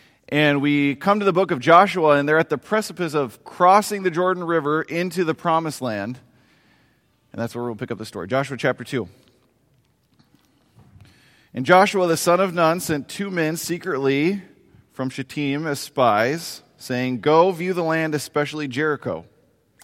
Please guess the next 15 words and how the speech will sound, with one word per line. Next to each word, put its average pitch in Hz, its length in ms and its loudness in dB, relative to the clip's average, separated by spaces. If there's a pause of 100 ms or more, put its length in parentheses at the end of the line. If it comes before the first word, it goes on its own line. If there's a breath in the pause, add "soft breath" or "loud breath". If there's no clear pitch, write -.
(640 soft breath)
And 120 120 -6
they 127 100 -2
went 165 360 -2
and 127 140 -6
came 170 340 -4
into 147 160 -10
the 113 140 -2
house 156 460 -2
of 113 180 -6
a 117 100 -4
prostitute 131 800 -6 (400 soft breath)
whose 104 180 -12
name 123 260 -6
was 110 180 -10
Rahab, 113 580 -2